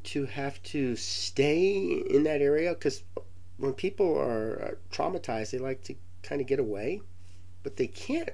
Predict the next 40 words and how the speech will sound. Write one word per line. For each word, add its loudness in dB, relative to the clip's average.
when -4
they're -4
in -4
the -8
prison. -6
Mentally, 2
they 0
can't 0
get 0
away. 2
Physically, -2
they 2
can't 0
get 0
away, 0
and 2
then 0
they're -4
just -6
gonna -2
have -4
to -2
deal -2
with 2
it, -2
whether -2
they 2
like -2
it -2
or 6
not, 0
and -2
it's -4
kind -6
of -4
forcing -4
them 2
into 0
a -2
s-, -8